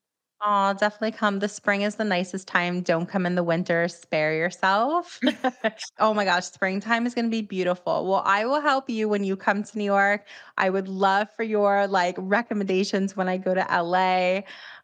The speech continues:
Speaker 1: We're, you know, we gotta help each other out, right? So before we, like, get into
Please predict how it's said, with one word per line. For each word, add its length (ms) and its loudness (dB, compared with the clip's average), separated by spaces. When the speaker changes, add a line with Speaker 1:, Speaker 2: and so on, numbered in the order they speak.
Speaker 1:
We're, 640 2
you 120 -4
know, 200 -2
we 120 -2
gotta 160 2
help 220 -2
each 140 -4
other 160 0
out, 280 0
right? 400 -2
So 460 2
before 320 2
we, 120 -4
like, 260 -2
get 160 0
into 1080 0